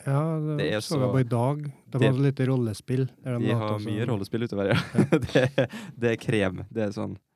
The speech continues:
Speaker 2: de er perfect for each other. Og det kule er jo at Chris Pratt, dette var jo det som var, ble hans breakthrough.
Speaker 1: Mm.
Speaker 2: Eh, og han skulle jo egentlig bare ha en liten rolle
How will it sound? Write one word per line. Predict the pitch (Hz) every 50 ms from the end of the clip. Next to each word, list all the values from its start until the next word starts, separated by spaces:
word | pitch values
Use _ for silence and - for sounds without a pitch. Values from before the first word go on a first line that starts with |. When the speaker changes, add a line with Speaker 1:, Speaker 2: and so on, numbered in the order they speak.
| _ _ _ _ _
Speaker 2:
de | 110 117 117 110
er | 110
perfect | - - - 117 113 - - 95 - - - -
for | - - 101 98 95
each | 92 -
other. | 101 92 90 87 90 - _ _ _ _ _ _ _ _ _ _ _ _ _ _ _ -
Og | 120 113
det | 117 107 110
kule | - - 123 110 123 151
er | 131
jo |
at | 101 95 - -
Chris | - 131 - -
Pratt, | - - 127 123 - _ - - _ _ _ _
dette | - 98 - 127
var | 123 117
jo | 104 101
det | 104 110
som | - - 107 101 101 98
var, | 98 104 104 101
ble | 98 95 104 104 104 104 101 92 - - -
hans | - 113 104 - -
breakthrough. | - 101 101 104 98 95 - - - 135 156 143 - _ _ _ _ _ -
Speaker 1:
Mm. | 143 120 117 120 135 _ _ _ -
Speaker 2:
Eh, | 110 107 104 98 98 98 95 - - _ _ _ _ _ _ 92
og | 98 110 110 104
han | 113 110 107 104 101 101 104 - _ _ _ _ _ _ _ _ _ _ _ -
skulle | - - 127 120 139
jo |
egentlig | 135 104 90 - 101
bare | 107 104 104
ha | 107 113 104 101 98 - _ _ _ _ -
en | 113 107
liten | 101 98 95 - 110 104
rolle | 104 95 98 98 98 101